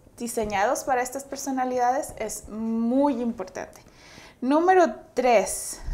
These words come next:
Aquí, aquí yo no sé, pero bueno, planear las reuniones tempranos. Esto también depende de los círculos circadianos de cada quien, pero usualmente tenemos más energía en las mañanas.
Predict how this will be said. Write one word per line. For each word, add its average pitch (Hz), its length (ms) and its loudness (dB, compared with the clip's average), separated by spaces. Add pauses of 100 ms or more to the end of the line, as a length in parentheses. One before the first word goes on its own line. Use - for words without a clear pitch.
(880)
Aquí, 262 400 6 (600)
aquí 311 300 4
yo 381 160 8
no 381 120 8
sé, 220 380 6
pero 240 240 10
bueno, 247 340 8
planear 262 500 10
las 349 240 10
reuniones 262 600 2
tempranos. 233 640 0 (180)
Esto - 300 -2
también 330 320 2
depende 302 380 -2
de 302 80 4
los 269 160 -4
círculos 269 500 -2
circadianos 233 840 4
de 208 140 -2
cada 226 300 6
quien, 247 280 -4 (480)
pero 285 340 12
usualmente 320 1000 4
tenemos 262 540 0
más 262 420 0
energía 269 480 -4
en 269 120 0
las 262 180 2
mañanas. 214 720 -4